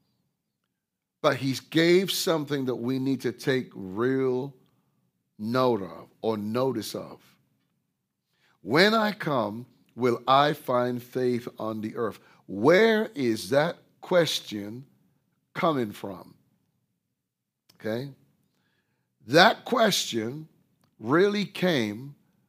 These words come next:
from the Garden of Eden. Now, you said, "Apostle Rennie, I don't get that. How do you mean that, uh, it came from the Garden of Eden?" Well, let me show you. Let me show you. I want you to go with me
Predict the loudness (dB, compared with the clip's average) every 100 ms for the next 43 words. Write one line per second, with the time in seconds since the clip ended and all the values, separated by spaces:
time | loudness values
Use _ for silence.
0 | _ _ -2 0 0 0 2 2 0 -2
1 | -4 -4 -4 -6 -14 -20 _ _ _ _
2 | _ _ _ _ _ _ _ _ -10 -6
3 | -4 -4 -4 -2 -4 -4 -6 -4 -4 -6
4 | -6 -6 -4 -8 -10 -10 -8 -6 -6 -6
5 | -8 -12 _ _ _ _ _ -8 -6 -6
6 | -8 -4 -2 -2 -6 -4 -2 -2 -4 -6
7 | -6 -4 -6 -6 -8 _ -4 -2 0 -2
8 | 0 0 0 -4 -14 _ _ _ _ _
9 | _ _ _ _ _ _ -4 2 2 2
10 | -2 0 0 0 -2 -6 -14 _ _ _
11 | _ 0 2 2 -2 -4 -6 -2 0 2
12 | 0 -2 -6 -8